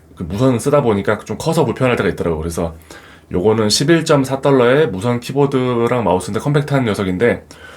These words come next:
옵션을 잘 선택을 해야 됩니다. 세트로 구매를 해야지 키보드 마우스 같이 오고요. 조금 더 싼 옵션을 세-, 선택하면 키보드만 오기 때문에 그거는 주의가 필요할 것 같습니다. 자, 그리고 마지막으로요, 알리는 아니고 이엔텍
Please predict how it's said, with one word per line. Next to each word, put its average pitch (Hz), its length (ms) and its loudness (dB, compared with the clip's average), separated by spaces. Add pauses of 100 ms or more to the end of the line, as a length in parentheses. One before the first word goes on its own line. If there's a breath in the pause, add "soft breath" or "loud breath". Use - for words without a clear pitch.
(180 loud breath)
옵션을 143 480 2
잘 107 140 0
선택을 113 340 -2
해야 127 100 2
됩니다. 82 340 -2
세트로 147 420 -2
구매를 104 360 -2
해야지 135 540 0 (360 loud breath)
키보드 143 340 -2
마우스 92 320 2
같이 101 260 -4
오고요. 104 400 0 (240 loud breath)
조금 143 240 0
더 123 100 2
싼 123 220 2
옵션을 120 300 0
세-, 110 180 -6
선택하면 131 720 -4 (340 loud breath)
키보드만 147 600 2
오기 95 260 -2
때문에 95 520 -2 (100)
그거는 98 540 -6
주의가 110 380 -4
필요할 - 280 -2
것 95 80 -2
같습니다. - 340 -8 (760 loud breath)
자, - 140 0
그리고 147 680 2
마지막으로요, 107 720 0 (240)
알리는 143 500 4
아니고 98 580 0
이엔텍 147 600 -2